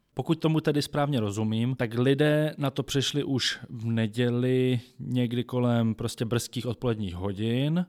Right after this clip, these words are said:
kdežto krizový štáb se to dozvěděl až těsně před jez-, jedna-, jednáním krizového štábu. Eh, kde tam teda jako došlo k nějakému tomu, eh, komunikačnímu šumu, nebo jako je-, jak se to vlastně stalo? Je to problém komunikace?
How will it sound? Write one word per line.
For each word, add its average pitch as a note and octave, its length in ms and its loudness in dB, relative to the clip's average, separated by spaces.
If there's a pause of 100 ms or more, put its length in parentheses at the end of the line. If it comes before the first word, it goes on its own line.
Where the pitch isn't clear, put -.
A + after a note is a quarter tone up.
(100)
kdežto A#2+ 540 0
krizový B2 420 2
štáb B2 320 -2
se C3 100 -2
to A#2+ 100 0
dozvěděl A#2 360 2
až A#2 160 0
těsně A#2 300 -2
před G#2+ 180 -2
jez-, G#2 240 0
jedna-, A2 400 2
jednáním A2 580 2
krizového G2+ 420 -4
štábu. G2+ 380 -8
Eh, C3 40 0 (280)
kde B2+ 240 0
tam D3 120 6
teda D3+ 180 2
jako D3 160 2
došlo C#3 380 4
k C3+ 60 4
nějakému C#3 520 4
tomu, C#3 640 4 (240)
eh, C#3 40 0 (960)
komunikačnímu C#3 720 2
šumu, C#3+ 280 4
nebo C#3 180 6
jako C#3 200 4
je-, D#3 240 -2
jak C#3 120 0
se - 80 -4
to D#3+ 60 2
vlastně C#3+ 240 0
stalo? C#3 180 2
Je A#2+ 40 4
to B2+ 80 2
problém C3+ 320 4
komunikace? E3 760 2